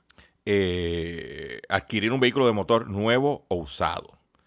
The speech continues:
En este, en esta entrevista pretendemos contestarle todas las preguntas, todas las dudas que usted tenga,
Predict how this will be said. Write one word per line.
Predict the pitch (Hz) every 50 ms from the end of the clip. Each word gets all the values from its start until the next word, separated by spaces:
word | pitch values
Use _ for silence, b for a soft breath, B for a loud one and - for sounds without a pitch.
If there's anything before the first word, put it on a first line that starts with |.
| _ _ _ _ _ _ _ _ _ _ _ _ _ _ _ _ _ _ _ _ _ _
En | 101 98 107
este, | 113 113 - _ _ _ - 131 127 123 123 120 120 117 113 113 110 107 104 98 92 90 85 85 82 80 78 78 80 - - -
en | 101 107 117
esta | 113 - 156
entrevista | 143 131 - 120 117 117 143 156 156 _ - 143 151 147 131 _ _ _ _ _ _ _ _ _ _ _ _ _ _ _ _ _ _ _ _ _ _ _ _ _
pretendemos | _ 120 123 98 120 110 107 104 123 135 160 156 -
contestarle | - 135 123 - 113 - _ - 113 110 107 101 95 87 - _ _ - _ _
todas | 175 170 175 170 156 139
las | 135 123
preguntas, | - 131 113 104 120 120 107 - 101 101 101 _ _ _ _ _
todas | _ 139 127 127 123
las | 117 110 95 82
dudas | 113 117 113 110 92
que | - 92
usted | - - 107 92
tenga, | - 110 101 92 82 80 80